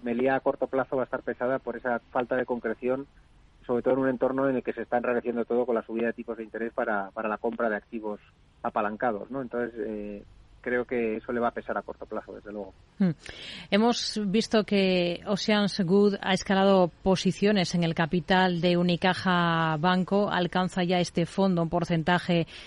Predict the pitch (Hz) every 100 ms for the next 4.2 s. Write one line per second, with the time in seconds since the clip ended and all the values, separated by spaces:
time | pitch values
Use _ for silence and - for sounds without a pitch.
0 | - - 165 170 160 160 165 180 180 160
1 | 190 170 165 160 160 156 - - - 247
2 | 190 170 185 175 156 196 180 175 175 170
3 | 165 190 190 175 165 - 160 - 175 165
4 | 156 220